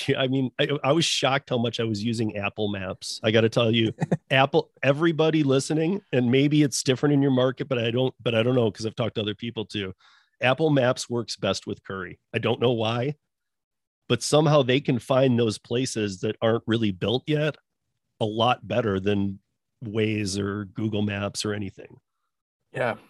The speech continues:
Speaker 1: So, like, if I'm
Speaker 2: Yeah.
Speaker 1: going to a construction site, a lot of times Waze or Google Maps would have me going somewhere, and I'm like, "That's not being built out," or,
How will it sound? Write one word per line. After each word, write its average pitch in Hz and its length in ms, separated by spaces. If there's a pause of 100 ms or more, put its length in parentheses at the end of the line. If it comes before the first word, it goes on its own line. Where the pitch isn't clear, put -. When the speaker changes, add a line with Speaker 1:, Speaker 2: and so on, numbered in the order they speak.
(160)
Speaker 1:
So, - 140
like, 117 140
if - 80
I'm 156 80
Speaker 2:
Yeah. 180 60
Speaker 1:
going 165 160
to 147 40
a 127 40
construction 139 540
site, 110 220
a 107 40
lot 120 180
of - 40
times 113 260
Waze 117 300
or 120 60
Google 123 320
Maps 110 320
would 104 160
have 117 180
me 120 120
going 113 240
somewhere, 123 320
and 110 80
I'm 113 80
like, 101 100 (140)
"That's - 180
not 208 220
being 110 240
built 98 400
out," 104 360
or, 98 220